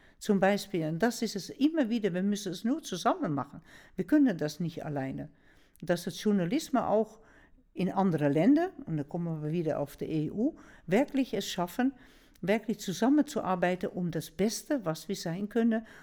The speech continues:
auch E U und so weiter hervorzubringen. Und nicht nur zu sein,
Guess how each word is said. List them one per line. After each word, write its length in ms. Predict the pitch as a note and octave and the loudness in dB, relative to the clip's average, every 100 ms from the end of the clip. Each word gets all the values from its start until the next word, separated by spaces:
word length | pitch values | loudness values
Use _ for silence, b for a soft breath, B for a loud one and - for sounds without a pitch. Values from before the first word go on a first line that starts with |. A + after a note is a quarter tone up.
| B | B
auch 240 | - F#3 - - | 0 0 0 -2
E 180 | D#3+ | 0
U 140 | - G3+ | 0 -4
und 400 | B3+ - A3 C4 | -6 -2 2 2
so 160 | G#3 | 2
weiter 300 | D#3+ E3 F#3+ | 0 0 -2
hervorzubringen. 880 | F#3 F#3 F#3 A3 G#3 G#3 E3 D#3+ D#3 | -2 -4 -2 0 0 -2 -6 -4 -4
Und 260 | - F3+ G3 | -4 0 4
nicht 440 | C4 D#4+ - - | 4 4 -4 -6
nur 320 | F3+ G3+ G#3+ G#3+ | 0 2 2 0
zu 160 | - | -4
sein, 240 | F#3 F#3+ | -2 -2